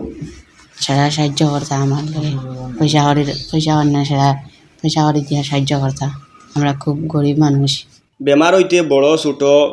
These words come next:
Speaker 2: আর ধনী গরিব ছাইয়া হয় না, যে কোনো মানুষের যে কোনো সময় যে কোনো বেমার হইতে পারে। তো আমরা সারারে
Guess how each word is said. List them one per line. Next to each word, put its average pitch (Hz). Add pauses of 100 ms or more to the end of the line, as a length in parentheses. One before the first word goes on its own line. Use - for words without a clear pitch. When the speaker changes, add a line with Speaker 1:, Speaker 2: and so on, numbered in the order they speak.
(640)
Speaker 2:
আর 127 (920)
ধনী 147 (100)
গরিব 139
ছাইয়া 147
হয় 117
না, 113 (260)
যে 135
কোনো 196
মানুষের 175
যে 147
কোনো 170
সময় 165
যে 143
কোনো 151
বেমার 143
হইতে 131
পারে। 120 (680)
তো 139 (140)
আমরা 160
সারারে 160